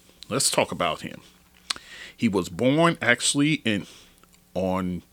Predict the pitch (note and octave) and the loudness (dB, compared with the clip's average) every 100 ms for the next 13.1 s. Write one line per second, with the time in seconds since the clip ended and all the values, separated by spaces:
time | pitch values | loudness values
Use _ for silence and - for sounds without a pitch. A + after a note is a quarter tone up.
0 | _ - G2+ G#2 G#2 G2 G2 - F#2 F#2 | _ -2 0 0 0 0 -2 -4 -4 -4
1 | F2 - B2 C#3 - - - _ - - | -2 0 0 0 -2 -6 -10 _ -20 -20
2 | - - - - - F#2+ C#3+ C#3+ - C#3 | -20 -20 -20 -20 -6 0 2 2 0 0
3 | C3+ C3 B2+ C3+ B2 - A2+ A2 A#2 A2 | 2 0 0 0 2 4 4 2 0 -2
4 | G#2+ - _ F2+ F2+ F#2 F2+ - _ _ | -6 -16 _ 0 2 0 -4 -10 _ _
5 | - - F#2+ D#2 F2+ F#2 - - - - | -12 -2 -2 -2 -6 -8 -12 -16 -12 -4
6 | G2 F2 G#2 - - - - G2 D2 G2+ | -2 0 0 -2 -4 -8 -6 -6 -6 -8
7 | - - - F#2 _ - - - - - | -8 -8 -8 -12 _ -20 -20 -20 -20 -20
8 | - - _ G2+ F#2 G2 F2+ - G#2+ A#2+ | -20 -20 _ -2 0 -2 -6 -4 -2 0
9 | B2+ B2+ B2+ A#2 - - - - - - | 0 2 2 0 -4 -6 -12 -20 -20 -18
10 | - G#2+ A2 G2+ G2 F2 C#2+ - - - | -8 2 2 2 -2 -2 -4 -10 -16 -20
11 | _ _ _ _ - - - - - - | _ _ _ _ -18 -18 -20 -20 -20 -20
12 | - - E2+ F2 E2 - E2+ G2 G2+ G2 | -20 -8 -4 -4 -4 -6 -4 -2 0 -2